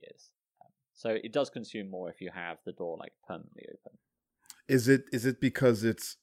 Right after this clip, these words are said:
Speaker 2: awake, or is it that now it, it wakes less often, or, or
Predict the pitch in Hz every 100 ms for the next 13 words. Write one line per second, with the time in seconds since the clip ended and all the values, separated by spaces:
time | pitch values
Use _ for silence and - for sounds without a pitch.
0 | - 101 92 95 127 262 - - - 117
1 | 110 107 104 95 117 - 113 113 110 117
2 | 117 113 - 113 101 110 117 - - -
3 | - 110 113 - - 107 104 - 170 151
4 | 104 -